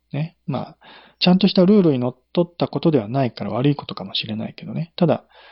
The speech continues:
あの、まあ、人の道という意味で考えれば、誰だって副業はやってるしね。<laughs> うん。ね。まあ、副業も、その、本業に対してある程度のそのね、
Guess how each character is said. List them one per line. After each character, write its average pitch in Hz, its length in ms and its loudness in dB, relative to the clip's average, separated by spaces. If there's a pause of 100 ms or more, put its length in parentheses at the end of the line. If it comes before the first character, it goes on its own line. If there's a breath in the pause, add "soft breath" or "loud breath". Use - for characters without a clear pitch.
(640 loud breath)
あ - 20 -8
の、 165 760 -10 (880)
ま 131 100 -4
あ、 107 40 -6
人 - 240 2
の 208 140 8
道 214 100 8 (160)
と 208 80 6
い 202 180 8
う 202 40 8
意 208 100 8
味 214 80 8
で 127 100 2
考 127 300 -6
え 135 40 -2
れ 110 60 -4
ば、 107 240 -10
誰 120 220 0
だ 170 80 6
っ 190 80 2
て - 80 -8
副 - 240 0
業 160 160 4
は 160 80 4
や 110 120 0
っ - 120 -16
て 127 120 -4
る 147 100 0
し - 180 -4
ね。 147 220 -12 (320)
<laughs> - 1300 -20
う 110 40 -10
ん。 147 240 -16 (240)
ね。 143 220 -14 (640 soft breath)
ま 143 100 0
あ、 - 260 -6
副 - 200 -2
業 175 180 4
も、 165 440 0 (720)
そ 139 100 -10
の、 117 240 -8
本 143 320 -2
業 143 200 2
に 139 220 -4
対 135 260 -2
し - 40 -8
て 147 140 0
あ 131 80 4
る 139 80 2
程 156 280 2
度 120 100 -2
の 110 120 -10
そ - 120 -12
の 113 100 -10
ね、 151 260 -8